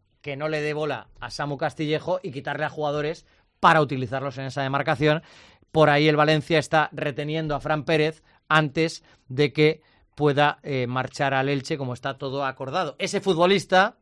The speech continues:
que tiene que llegar es Sergi Canós, desvelado aquí en cope hace ya unas cuantas semanas,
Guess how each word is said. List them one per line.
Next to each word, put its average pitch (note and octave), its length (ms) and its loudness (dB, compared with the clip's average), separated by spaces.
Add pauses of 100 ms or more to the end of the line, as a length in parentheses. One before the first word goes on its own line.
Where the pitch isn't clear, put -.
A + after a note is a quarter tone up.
(160)
que D#3 100 -6
tiene D3 200 -4
que D#3+ 100 -2
llegar D#3 200 2
es - 240 -8 (120)
Sergi D3 360 -4
Canós, D3 340 -2
desvelado B2+ 380 -4
aquí C#3+ 160 -4
en C#3+ 100 -6
cope C#3 260 -4
hace C3 180 -8
ya C#3 100 -10
unas C#3 160 -12
cuantas C#3+ 260 -14
semanas, D3+ 460 -6